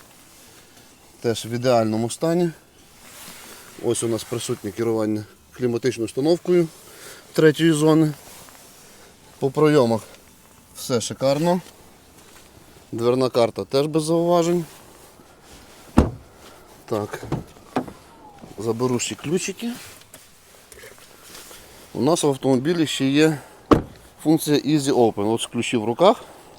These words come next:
З махом ноги у нас відкривається кришка багажнику. Це у нас дві кнопочки. Якщо одна,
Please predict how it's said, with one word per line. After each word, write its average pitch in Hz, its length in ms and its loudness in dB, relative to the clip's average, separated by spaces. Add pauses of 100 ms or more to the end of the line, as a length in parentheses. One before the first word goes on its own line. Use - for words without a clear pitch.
(1160)
З 104 160 -8
махом 123 380 4
ноги 147 300 2 (280)
у 113 60 -2
нас 135 240 0
відкривається 131 760 2 (560)
кришка 123 340 2
багажнику. 113 600 4 (1200)
Це - 120 2
у 127 60 6
нас 131 180 2
дві 131 200 -2
кнопочки. 120 440 0
Якщо 139 240 2
одна, 185 300 4